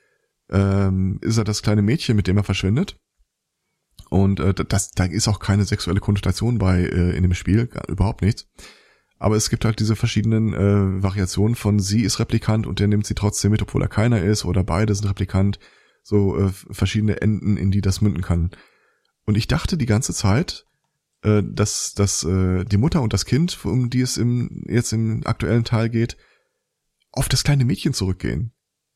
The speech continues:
Ich dachte, das kann doch gar nicht sein. Wieso Rachel? Was hatte der mit Rachel? Die, die hat er doch irgendwie in den Wind geschossen. Da war doch hier dieses, äh,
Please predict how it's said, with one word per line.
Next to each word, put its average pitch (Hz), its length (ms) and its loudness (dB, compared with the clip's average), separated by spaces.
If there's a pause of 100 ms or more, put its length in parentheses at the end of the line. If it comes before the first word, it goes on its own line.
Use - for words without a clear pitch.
(760)
Ich - 60 -20
dachte, - 160 -4
das - 220 -8
kann - 180 -6
doch 113 100 -6
gar - 100 -8
nicht 95 140 -2
sein. 147 260 -2
Wieso 104 160 -4
Rachel? 107 280 -2
Was - 120 -4
hatte - 160 -4
der - 80 -2
mit 101 160 0
Rachel? 98 460 0
Die, - 180 -8 (640)
die - 60 -20
hat 113 100 -2
er 131 80 4
doch 117 120 0
irgendwie 104 340 0
in 104 60 4
den 95 120 2
Wind 220 220 -2
geschossen. - 460 -2
Da 98 120 0
war 135 80 -2
doch 131 120 -4
hier 120 160 0
dieses, 117 400 -4
äh, 107 200 0